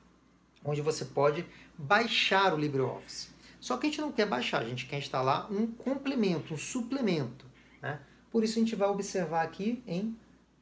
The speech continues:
suplementar e downloads, ou seja, downloads suplementares, né? E você quer baixar o pacote de idioma. Repare que ele já coloca aqui como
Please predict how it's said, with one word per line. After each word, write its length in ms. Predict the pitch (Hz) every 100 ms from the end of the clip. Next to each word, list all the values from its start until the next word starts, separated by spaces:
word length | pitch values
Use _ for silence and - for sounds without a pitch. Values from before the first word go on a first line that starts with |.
| -
suplementar 760 | - 220 202 180 175 170 175
e 60 | 180
downloads, 680 | 190 185 156 117 - - -
ou 120 | 196
seja, 360 | - 165 165 180
downloads 360 | 175 156 156
suplementares, 800 | - 180 190 202 160 110 113 -
né? 260 | 120 180 208 - - - -
E 320 | 226 311 - -
você 260 | 240 233
quer 140 | 233 226
baixar 320 | 220 196 202
o 80 | 202
pacote 300 | 214 196 196
de 60 |
idioma. 200 | 202 175
Repare 680 | 156 180 190 - 233 247 185
que 120 | -
ele 80 | 180
já 180 | 151 208
coloca 540 | 226 220 190 190 185
aqui 160 | 156 160
como 540 | - 170 156 139 120